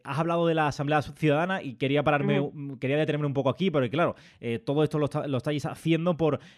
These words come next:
Speaker 1: eh, conseguir una Asamblea Ciudadana y me parece muy importante detenernos en este punto porque, eh, yo estoy investigando qué es, obviamente,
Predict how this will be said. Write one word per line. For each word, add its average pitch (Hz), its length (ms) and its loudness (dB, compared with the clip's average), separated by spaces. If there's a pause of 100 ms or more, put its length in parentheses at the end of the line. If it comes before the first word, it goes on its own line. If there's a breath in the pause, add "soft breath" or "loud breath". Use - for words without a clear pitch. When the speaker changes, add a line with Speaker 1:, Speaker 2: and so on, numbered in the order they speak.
Speaker 1:
eh, 127 180 -2
conseguir 131 360 -4
una 151 120 -4
Asamblea 120 840 -2
Ciudadana 170 320 0
y 160 40 -2
me 131 100 -2
parece 139 220 -2
muy 170 100 0
importante 156 460 -2
detenernos 147 480 -2
en 147 60 -4
este 143 180 -4
punto 165 280 -2
porque, 180 380 2 (320 loud breath)
eh, 123 640 -4
yo 143 80 0
estoy 185 160 2
investigando 151 420 -2
qué 170 220 4
es, - 180 -6
obviamente, 160 640 -2